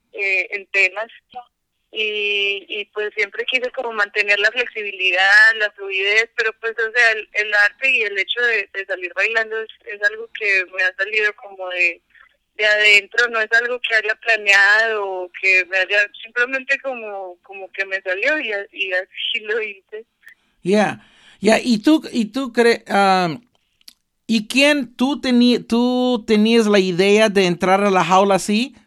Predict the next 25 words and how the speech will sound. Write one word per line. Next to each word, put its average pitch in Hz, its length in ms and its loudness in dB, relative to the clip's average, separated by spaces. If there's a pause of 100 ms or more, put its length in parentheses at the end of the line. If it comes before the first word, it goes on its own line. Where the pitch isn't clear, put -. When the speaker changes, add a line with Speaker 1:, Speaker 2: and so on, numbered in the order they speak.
(120)
Speaker 2:
bailando 185 640 4
y 185 120 -2
todo 202 240 2
eso, 302 280 -2 (220)
o 180 220 4
alguien 180 280 2
te 165 120 0
dijo? 127 400 -8 (340)
Speaker 1:
Pues, - 240 0
o-, - 20 2 (300)
o-, - 220 -8
no, 247 460 0
no, 220 340 0
nadie 208 400 0
nunca 220 300 -4
me 220 140 -4
ha, 208 300 4
me 202 160 -4
ha 202 100 4
aconsejado 208 760 -2
en 214 80 -2
ese 220 220 -2
tipo 220 220 -6
de 202 120 -2
cosas. 190 360 -6